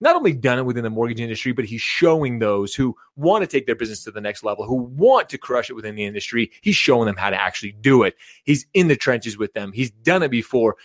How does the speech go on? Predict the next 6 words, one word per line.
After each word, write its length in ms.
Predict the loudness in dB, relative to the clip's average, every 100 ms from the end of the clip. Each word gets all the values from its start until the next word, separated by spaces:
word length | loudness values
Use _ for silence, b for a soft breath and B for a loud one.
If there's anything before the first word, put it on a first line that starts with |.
| b _
Tim, 220 | 2 2
you've 140 | 2 2
had 180 | 2
an 160 | 2 0 -2
incredible, 960 | -2 -2 -4 2 4 4 6 4 2 b b -2
uh, 220 | -2